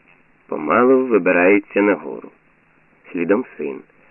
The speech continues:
тримаючи наготовлену торбу з зашморгом, додумується. Чому горобці, коли їх зимою треба було, зникли кудись? А тепер, як більшість людей на селі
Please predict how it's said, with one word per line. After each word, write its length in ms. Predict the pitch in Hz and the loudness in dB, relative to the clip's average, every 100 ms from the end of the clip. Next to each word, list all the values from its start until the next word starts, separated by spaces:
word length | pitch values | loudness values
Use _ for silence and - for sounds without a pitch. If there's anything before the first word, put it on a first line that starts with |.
| _ - | _ -4
тримаючи 480 | 92 85 85 - | 0 2 0 0
наготовлену 580 | 87 87 87 92 90 85 | -2 0 2 2 2 0
торбу 400 | 80 92 92 95 | 0 2 2 0
з 100 | 87 | -2
зашморгом, 580 | 85 85 - 90 90 110 _ _ _ _ - | -2 -4 -4 -6 -6 -10 _ _ _ _ -10
додумується. 720 | 85 80 73 73 73 - - _ _ _ _ _ _ _ - | -8 -8 -8 -10 -14 -18 -20 _ _ _ _ _ _ _ -4
Чому 320 | - 135 104 | 2 2 2
горобці, 540 | 90 95 - - 117 | 0 0 -2 -4 -2
коли 280 | 107 92 95 | 0 2 4
їх 220 | 107 95 | 4 2
зимою 340 | 95 98 110 98 | 4 4 4 2
треба 340 | - 101 110 | 2 0 0
було, 260 | 110 110 107 - _ _ - | 2 2 0 -6 _ _ -16
зникли 420 | - 95 175 - | -2 0 0 -2
кудись? 480 | 101 - 65 - _ _ _ _ _ | -6 -6 -8 -12 _ _ _ _ _
А 100 | 95 | -8
тепер, 420 | - - - 90 | -4 -4 0 0
як 180 | 104 127 | 0 -2
більшість 480 | 101 95 - 131 - | 0 0 0 -6 -2
людей 240 | 135 98 | 2 2
на 140 | 120 120 | 2 0
селі 360 | - 90 127 | -2 2 0